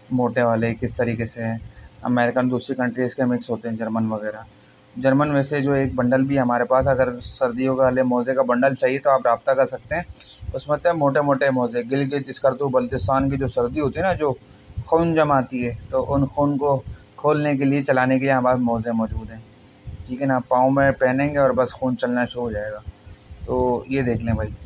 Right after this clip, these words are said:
अच्छा, number screen का, screen पे दिया गया है WhatsApp का, तो आपने WhatsApp पे राब्ता करना है, order करना है, ठीक है।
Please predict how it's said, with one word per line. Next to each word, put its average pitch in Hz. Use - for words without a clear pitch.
अच्छा, 170
number 175
screen 180
का, 151
screen 160
पे 160
दिया 156
गया 151
है 160
WhatsApp 139
का, 165
तो 165
आपने 151
WhatsApp 131
पे 143
राब्ता 123
करना 131
है, 151
order 120
करना 117
है, 120
ठीक 156
है। 135